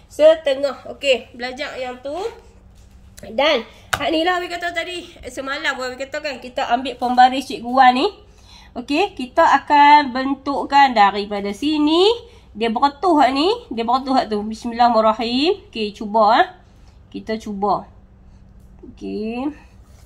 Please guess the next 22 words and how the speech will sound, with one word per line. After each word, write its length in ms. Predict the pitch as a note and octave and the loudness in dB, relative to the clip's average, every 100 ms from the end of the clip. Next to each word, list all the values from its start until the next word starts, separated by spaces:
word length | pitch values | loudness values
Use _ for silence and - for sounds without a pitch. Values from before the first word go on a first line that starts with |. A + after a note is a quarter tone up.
| - | -10
Yang 140 | G#3 A3 | -4 -2
ni 120 | B3+ C#4+ | -2 -4
pergi 140 | B3 A3+ | -8 -12
sini. 320 | A#3 A3+ B3 G#4 - - - - - - | -6 -4 -2 -2 -4 -20 -20 -20 -20 -10
Yang 160 | G#3+ A3+ | -4 -2
ni 100 | C#4+ | -2
dia 80 | A3+ | -2
mai 320 | A#3+ D4+ C4 | 0 2 0
ke 80 | A#3+ | -4
sini. 400 | B3 A3+ A3+ F4+ A#4 - - - - | -8 -4 -2 -2 -4 -16 -20 -20 -10
So, 80 | A#3 | -4
yang 160 | C4 | -4
ni 80 | C#4+ | -4
kita 240 | B3 B3 | -2 -4
bagi 320 | A3 C4 C4+ C#4 | 0 -2 -2 -4
dia 160 | B3 | -2
beretuh 240 | A#3+ B3 B3 | -2 -2 -4
kat 160 | A3+ | -10
situ. 240 | A3 G3+ G3+ - - - | -10 -12 -14 -16 -20 -20
Okey, 320 | - D4+ E4+ | -8 -8 -8
nampak 320 | C#4 C#4 F4 | -10 -6 -6
tak? 100 | - | -6